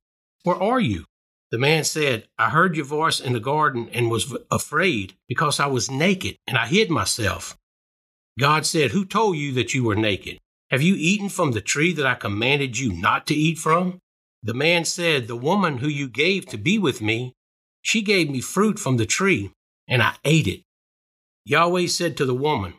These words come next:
"What have you done?" The woman said, "The serpent deceived me, and I ate."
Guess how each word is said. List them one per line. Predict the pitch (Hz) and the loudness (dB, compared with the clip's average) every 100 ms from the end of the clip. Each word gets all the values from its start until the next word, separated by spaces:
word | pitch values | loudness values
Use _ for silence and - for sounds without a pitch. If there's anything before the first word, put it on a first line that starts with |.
| _ - | _ -4
"What | 202 | 0
have | 220 | 2
you | 160 | 2
done?" | 123 92 160 139 90 _ _ _ _ _ - | 0 0 0 0 -4 _ _ _ _ _ -6
The | 113 | -2
woman | 120 160 180 | 2 2 2
said, | - 180 165 | 0 0 -2
"The | 123 | -2
serpent | - 190 190 180 | -2 0 2 0
deceived | 127 117 - 226 196 | 0 -2 -2 0 2
me, | 120 101 82 _ _ | 0 -2 -6 _ _
and | 127 | 0
I | 123 117 | 2 2
ate." | 160 180 90 | 2 2 0